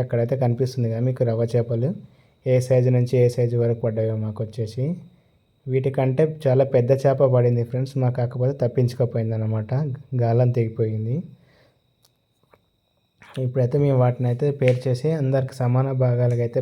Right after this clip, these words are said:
పంచుతామన్నమాట. ఎందుకంటే ఇప్పుడు మనం నలుగురు వెళ్ళాం కాబట్టి అందరం సమానంగానే తీసుకోవాలన్నమాట. ఇవే ఫ్రెండ్స్,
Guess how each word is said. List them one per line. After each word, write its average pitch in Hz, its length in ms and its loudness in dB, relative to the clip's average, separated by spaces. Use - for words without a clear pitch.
పంచుతామన్నమాట. 117 880 -4
ఎందుకంటే 127 500 0
ఇప్పుడు 139 200 2
మనం 123 220 4
నలుగురు 120 340 2
వెళ్ళాం 123 240 2
కాబట్టి 120 340 0
అందరం 123 260 2
సమానంగానే 120 760 0
తీసుకోవాలన్నమాట. 110 800 -4
ఇవే 139 220 4
ఫ్రెండ్స్, 143 280 0